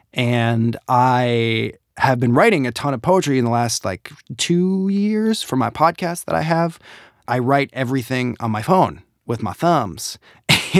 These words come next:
And when I started having these meetings about this book, they were asking me about my computer, and I was like, "Oh, no, I,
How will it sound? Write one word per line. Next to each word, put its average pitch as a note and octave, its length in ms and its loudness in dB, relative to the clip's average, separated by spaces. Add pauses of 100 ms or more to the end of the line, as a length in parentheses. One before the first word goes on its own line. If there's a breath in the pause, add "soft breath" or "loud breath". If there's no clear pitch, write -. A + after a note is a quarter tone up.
(120)
And C#3+ 260 -2 (380 loud breath)
when C#3 140 0
I C#3 80 2
started C#3+ 600 2
having C3+ 360 2
these B2+ 180 0
meetings E3 300 6
about A#2 200 -2
this B2 160 -4
book, E3 260 0 (160)
they C3+ 240 -2
were C3 100 2
asking D3+ 280 0
me C#3 40 0
about B2+ 180 -2
my B2 120 -2
computer, B2+ 520 -2
and A#2 80 -2
I A2 60 -2
was A2+ 160 -6
like, A#2 200 -6
"Oh, D#3+ 180 4
no, D3 260 2
I, A2 160 -2